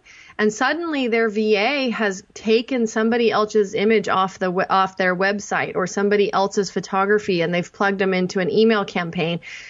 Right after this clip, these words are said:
And then they're getting hit with a copyright infringement lawsuit, right? So taking other people's content, the basic rule is that if you have not paid for it, created it yourself, or have a written license to use it,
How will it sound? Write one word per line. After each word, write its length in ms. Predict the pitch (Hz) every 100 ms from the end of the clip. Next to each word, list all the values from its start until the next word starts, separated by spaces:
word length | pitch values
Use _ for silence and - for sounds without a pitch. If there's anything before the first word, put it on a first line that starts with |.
| -
And 120 | 196
then 140 | 202 196
they're 160 | 196
getting 320 | 202 208 190
hit 380 | 180 185 202 -
with 420 | 185 180 170 175 _ _ _
a 80 | -
copyright 640 | - 180 175 196 175 170
infringement 580 | 170 160 175 151 - -
lawsuit, 560 | - 156 - - - - _ - - - _
right? 300 | 170 175 185 -
So 120 | 190
taking 600 | 185 - 226 226 277 233
other 200 | 214 226
people's 380 | 226 226 220 208
content, 440 | 240 254 226 175
the 80 | 185
basic 540 | 165 208 226 226 254
rule 300 | 220 262 262
is 140 | 214 190
that 120 | 185
if 160 | 180
you 180 | 202 233
have 220 | 220 202
not 280 | 190 180 -
paid 360 | - 214 240 247
for 280 | - 294 330
it, 200 | 370 - - - _
created 600 | - - 208 202 226 269
it 120 | 302
yourself, 580 | 285 320 - 269 247 262
or 120 | - 208
have 220 | 202 208
a 80 | 185
written 420 | 190 214 269 269
license 460 | 240 269 269 220
to 120 | - 196
use 320 | 214 311 254
it, 240 | 180 -